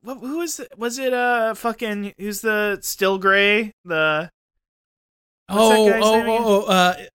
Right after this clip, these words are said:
Speaker 2: uh, uh, Ian Miles Chong or whatever?
Speaker 1: Yeah, Ian Miles Chong. He, this is, looks like the pizza he'd make and be like,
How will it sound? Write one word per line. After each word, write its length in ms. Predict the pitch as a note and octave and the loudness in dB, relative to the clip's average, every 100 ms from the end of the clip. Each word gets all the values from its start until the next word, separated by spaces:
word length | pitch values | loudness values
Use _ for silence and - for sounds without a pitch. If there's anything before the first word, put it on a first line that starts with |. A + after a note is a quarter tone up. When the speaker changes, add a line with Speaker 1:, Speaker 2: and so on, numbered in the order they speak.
| G3 | -6
Speaker 2:
uh, 520 | E3+ E3 D#3+ D#3 D#3+ D#3+ - | -4 -2 -4 -6 -8 -12 -8
uh, 260 | D#3+ D3+ D3 - _ _ _ _ _ _ | -4 -4 -4 -10 _ _ _ _ _ _
Ian 200 | F3+ F#3 | -6 -4
Miles 340 | F3+ F3+ F3+ - | -2 0 -2 -2
Chong 340 | F#3 F3+ F3+ | -6 -4 -4
or 40 | |
whatever? 380 | F#3 F#3+ F#3+ G3 _ _ E3+ | -4 -4 -4 -10 _ _ -2
Speaker 1:
Yeah, 200 | F3 E3+ | -2 0
Ian 200 | G#3 G3+ | -2 0
Miles 280 | G3 F#3 F3 | 2 2 2
Chong. 340 | G3+ F3 E3 | 2 2 0
He, 200 | E3+ F3 - | -8 -14 -12
this 140 | F3+ | -10
is, 100 | F3+ | -6
looks 200 | F3+ F3+ | -6 -4
like 180 | F#3 E3+ | -4 -4
the 80 | E3 | -6
pizza 320 | F3 D#3 D#3+ | -8 -6 -4
he'd 160 | D3 C#3+ | -4 -4
make 240 | C3+ C3+ | -6 -8
and 80 | C3 | -8
be 140 | C#3 C#3 | -6 -4
like, 220 | C#3 | -4